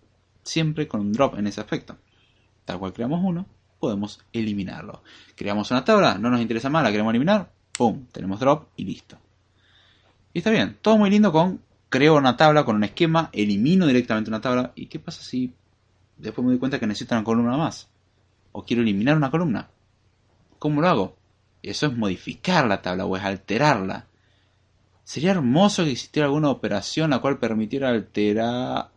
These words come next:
Alter. Claro. Existe la operación llamada alter table. ¿Por qué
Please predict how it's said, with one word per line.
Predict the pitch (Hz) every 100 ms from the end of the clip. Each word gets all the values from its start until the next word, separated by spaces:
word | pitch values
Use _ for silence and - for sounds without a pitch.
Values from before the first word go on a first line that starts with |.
| _ _ _ _ _ _
Alter. | 120 143 - - - _ _ _ _ _ _
Claro. | - 160 104 - _ _ _ _ _ -
Existe | 214 - 107
la | 135
operación | 120 107 107
llamada | 104 107 104 -
alter | 98 98 90
table. | - 101 - 90 - _ _ _ _ _ _ _ _ _ _ _ _
¿Por | 202 208
qué | - 269